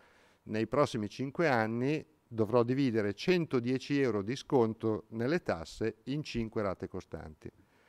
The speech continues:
Questa è un'operazione delicata perché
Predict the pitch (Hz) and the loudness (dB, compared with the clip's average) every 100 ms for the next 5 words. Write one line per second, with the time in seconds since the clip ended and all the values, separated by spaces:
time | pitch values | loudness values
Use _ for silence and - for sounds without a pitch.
0 | _ _ _ _ - 147 - 104 98 107 | _ _ _ _ 2 2 4 -2 -2 -4
1 | - 120 - 139 127 98 87 80 _ _ | 2 2 2 4 4 4 -2 -8 _ _
2 | _ _ _ _ _ - 120 180 - 107 | _ _ _ _ _ 2 4 4 4 2
3 | 104 - - 104 110 92 - | 4 0 2 2 2 0 -2